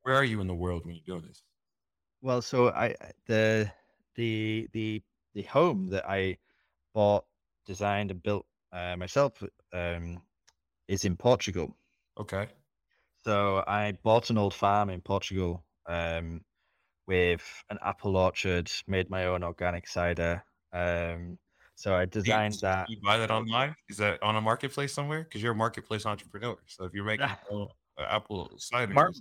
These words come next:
Speaker 3: Mark's off the grid, man.
Speaker 1: Why, why are you
Speaker 2: I,
Speaker 1: off the grid?
Speaker 2: I,
Speaker 1: They're probably selling that cider though. How
Speaker 2: I'm,
Speaker 1: much is a bottle?
Speaker 2: I'm just sipping it myself.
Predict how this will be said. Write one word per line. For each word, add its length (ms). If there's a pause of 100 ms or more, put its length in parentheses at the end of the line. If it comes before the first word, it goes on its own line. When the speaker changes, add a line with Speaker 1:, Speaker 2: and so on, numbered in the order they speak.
Speaker 3:
Mark's 340
off 220
the 80
grid, 300
man. 340 (280)
Speaker 1:
Why, 80
why 180
are 120
you 160
Speaker 2:
I, 40
Speaker 1:
off 100
the 60
grid? 240
Speaker 2:
I, 140
Speaker 1:
They're 180
probably 180
selling 340
that 140
cider 360
though. 140
How 120
Speaker 2:
I'm, 80
Speaker 1:
much 200
is 60
a 60
bottle? 320 (520)
Speaker 2:
I'm 180
just 200
sipping 320
it 80
myself. 460